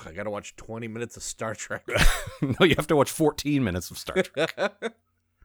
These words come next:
Speaker 2: 'Cause, like, you look at the thing, and it, and the runtime says ten, and then it's like, "Oh, right, but there's titles, and then there's a, uh, preview for the next one."
Speaker 1: Yep.
Speaker 2: <laughs>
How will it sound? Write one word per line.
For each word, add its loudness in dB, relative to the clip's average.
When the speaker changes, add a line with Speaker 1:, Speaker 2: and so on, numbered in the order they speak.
Speaker 2:
'Cause, 8
like, 6
you 6
look 2
at 0
the 2
thing, 6
and 0
it, 0
and 0
the 2
runtime 6
says 0
ten, 6
and 0
then 4
it's -2
like, -2
"Oh, 4
right, 4
but 0
there's 0
titles, 0
and 0
then 2
there's 2
a, 4
uh, 2
preview 4
for -4
the -2
next 0
one." -8
Speaker 1:
Yep. 0
Speaker 2:
<laughs> -20